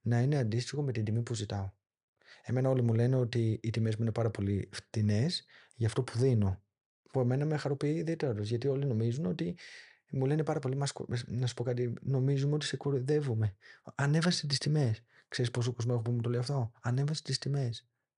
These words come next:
Και εγώ το πρώτο πράγμα που ρωτάω στην ομάδα και στα παιδιά που έχω να δουλέψουμε μαζί, «Αξίζεις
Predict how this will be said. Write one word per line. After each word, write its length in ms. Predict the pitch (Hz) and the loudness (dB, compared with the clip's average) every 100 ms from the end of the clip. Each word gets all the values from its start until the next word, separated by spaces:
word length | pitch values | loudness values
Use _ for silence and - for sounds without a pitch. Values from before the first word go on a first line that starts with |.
| _ _ _ _ _ _ _ - | _ _ _ _ _ _ _ -4
Και 120 | 139 | 0
εγώ 200 | 131 156 | 2 2
το 100 | 156 | 2
πρώτο 280 | 143 151 151 | 0 0 0
πράγμα 260 | 151 156 | 2 0
που 120 | 147 | 0
ρωτάω 340 | 131 113 135 139 | 0 2 2 0
στην 200 | - 120 | 2 2
ομάδα 500 | 110 107 104 120 180 - - | 4 4 2 2 -2 -6 -8
και 100 | - | -2
στα 120 | 113 | 0
παιδιά 200 | 110 117 | 0 0
που 80 | 127 | 0
έχω 120 | 127 | 0
να 120 | 131 120 | 2 2
δουλέψουμε 440 | 113 117 123 107 | 2 2 2 2
μαζί, 400 | 98 95 117 175 - _ _ _ _ _ - - - - - | 2 2 0 -2 -6 _ _ _ _ _ -20 -20 -20 -20 -10
«Αξίζεις 1080 | - 110 - - 123 113 110 113 110 - - | -2 0 2 2 2 2 2 2 2 0 -4